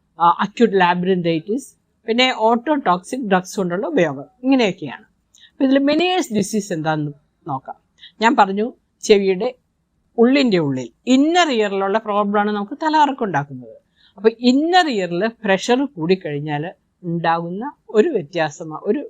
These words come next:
ഡിസീസാണ് മെനിയേഴ്സ് ഡിസീസ്. ഇതിൻ്റെ ലക്ഷണം എന്താണെന്ന് വെച്ചാൽ പെട്ടെന്ന് ചെവി അടഞ്ഞു പോകുന്ന പോലെ തോന്നുക, ചെവിയിൽ കേൾവിക്കുറവുണ്ടാവുക, ചെവിയിൽ മൂളക്കം ഉണ്ടാവുക,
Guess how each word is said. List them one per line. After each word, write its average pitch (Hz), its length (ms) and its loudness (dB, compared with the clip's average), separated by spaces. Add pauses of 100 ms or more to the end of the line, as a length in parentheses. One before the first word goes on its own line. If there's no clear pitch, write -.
(140)
ഡിസീസാണ് 185 640 0 (400)
മെനിയേഴ്സ് 208 480 2
ഡിസീസ്. - 380 -14 (380)
ഇതിൻ്റെ 269 240 4
ലക്ഷണം 247 540 0
എന്താണെന്ന് 190 420 0
വെച്ചാൽ 175 240 -6 (100)
പെട്ടെന്ന് 254 480 -2
ചെവി 214 300 0
അടഞ്ഞു 185 380 2
പോകുന്ന 165 320 -4
പോലെ 160 280 -6
തോന്നുക, 156 400 -10 (380)
ചെവിയിൽ 220 340 4
കേൾവിക്കുറവുണ്ടാവുക, 170 1120 -2 (320)
ചെവിയിൽ 233 380 4
മൂളക്കം 202 500 -2
ഉണ്ടാവുക, 151 340 -8